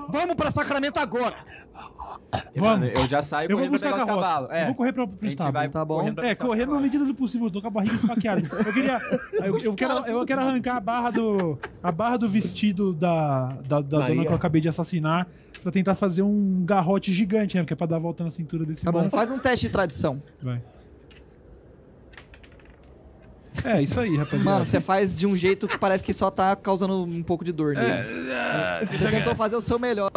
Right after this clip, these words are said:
Speaker 1: ali.
Speaker 3: Ah, eu vejo que, que ele não conseguiu, eu vou tentar fazer o meu.
Speaker 1: Tá bom, você não tem nada de somar com tradição aí?
Speaker 2: Tradição?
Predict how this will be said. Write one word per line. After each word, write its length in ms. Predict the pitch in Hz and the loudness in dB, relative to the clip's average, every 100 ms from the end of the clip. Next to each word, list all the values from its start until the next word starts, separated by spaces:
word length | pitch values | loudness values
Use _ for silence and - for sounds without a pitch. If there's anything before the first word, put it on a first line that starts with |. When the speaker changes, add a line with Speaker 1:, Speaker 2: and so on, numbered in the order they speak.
| 190 | 0
Speaker 1:
ali. 440 | 175 165 196 226 214 208 170 | 2 2 2 0 0 -2 -4
Speaker 3:
Ah, 180 | 180 185 - - | -4 -4 -8 -4
eu 140 | 180 | -4
vejo 240 | 180 220 247 | 0 0 0
que, 100 | 247 | -2
que 100 | 214 | -2
ele 100 | 302 | 0
não 200 | 311 302 | 0 0
conseguiu, 240 | 311 294 | 0 0
eu 80 | 320 | 0
vou 100 | 311 | 0
tentar 480 | 311 302 185 156 120 - | 0 -2 -2 -2 -4 -6
fazer 320 | 143 127 110 | -6 -4 -6
o 280 | 101 135 131 | -6 -6 -6
meu. 140 | 110 107 - - - | -6 -8 -12 -10 -2
Speaker 1:
Tá 100 | 156 | 0
bom, 160 | 151 | 2
você 80 | 214 | 0
não 80 | 262 | 0
tem 100 | 254 | 4
nada 200 | 202 175 | 4 4
de 80 | 147 | 2
somar 360 | 151 135 180 | -2 0 0
com 100 | 208 | -2
tradição 380 | 151 127 - 135 | -4 -4 -4 -4
aí? 140 | 151 220 - - - | -4 -8 -12 -20 -10
Speaker 2:
Tradição? 960 | - 151 143 143 - - 175 226 165 | 0 0 0 -2 -2 0 2 4 2